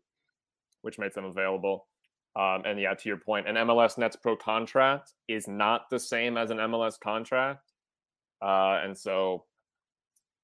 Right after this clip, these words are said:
you know, technically could have gotten scooped up by someone else. Um, so it's a weird situation, uh, with both these guys, though. I, I think it's, they're, they're potentially worthwhile picks. With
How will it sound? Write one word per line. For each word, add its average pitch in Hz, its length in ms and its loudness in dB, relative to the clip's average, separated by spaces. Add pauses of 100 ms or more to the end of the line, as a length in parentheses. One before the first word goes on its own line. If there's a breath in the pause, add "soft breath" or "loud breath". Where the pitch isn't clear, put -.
(160)
you 107 80 -8
know, 90 240 -8
technically 92 540 -6 (300)
could 110 100 0
have 104 80 2
gotten 98 120 2
scooped - 280 -6
up 107 80 2
by 101 80 2
someone 104 300 2
else. 123 420 2 (840)
Um, 92 600 -4 (140)
so 117 340 6 (180)
it's 123 160 0
a 147 60 8
weird 151 240 4
situation, 135 640 0 (540)
uh, 110 180 8
with 120 160 2
both 131 180 4
these 135 160 -4
guys, 131 280 4
though. 139 300 2
I, 110 220 2
I 113 40 0
think 117 220 -6
it's, - 240 -14 (260)
they're, 107 240 0
they're 110 220 -2
potentially 110 500 -8
worthwhile 110 440 0
picks. 117 320 -2
With 113 140 -6